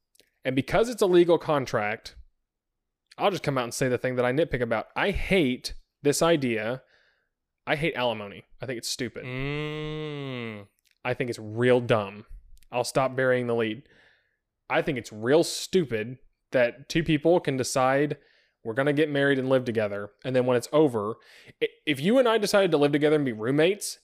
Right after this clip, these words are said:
Speaker 1: and we decided we didn't wanna be roommates anymore, we would just find different places to live.
Speaker 2: Right. One or both of us can just move out. Yeah.
Speaker 1: Right. Um, the literal only difference, and we could have gotten married to do this as well if we wanted to save a little money,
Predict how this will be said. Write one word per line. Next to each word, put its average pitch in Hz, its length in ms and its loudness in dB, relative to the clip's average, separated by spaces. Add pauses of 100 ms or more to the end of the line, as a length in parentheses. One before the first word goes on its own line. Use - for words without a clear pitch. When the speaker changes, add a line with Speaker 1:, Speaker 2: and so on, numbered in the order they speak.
Speaker 1:
and 110 640 0
we 123 100 4
decided 139 320 2
we 139 80 2
didn't 156 120 4
wanna 143 100 0
be 127 100 -2
roommates 147 320 2
anymore, 175 540 2 (520)
we 117 360 -6 (100)
would 120 260 -4
just 123 220 -4
find 127 220 0
different 120 220 -2
places 120 260 -2
to 123 80 -4
live. 104 180 -4
Speaker 2:
Right. 120 320 -4
One 120 220 -4
or 117 60 -4
both 117 180 -2
of 113 80 -6
us 110 120 -4
can 117 140 -10
just 107 140 -12
move 110 180 -8
out. 101 260 -10
Yeah. 107 220 -16
Speaker 1:
Right. 127 300 -2 (360)
Um, 135 400 -2
the 139 200 2
literal 202 500 6
only 196 240 4
difference, 196 580 0 (160)
and 147 140 2
we 220 80 4
could 285 100 4
have 220 120 0
gotten 151 240 0
married 156 260 4
to 123 60 -4
do 127 100 2
this 117 160 -2
as 117 100 -6
well 151 240 4
if 113 60 0
we 131 60 -2
wanted 127 160 0
to 120 80 -2
save 135 180 -2
a 123 40 0
little 117 140 0
money, 113 360 -4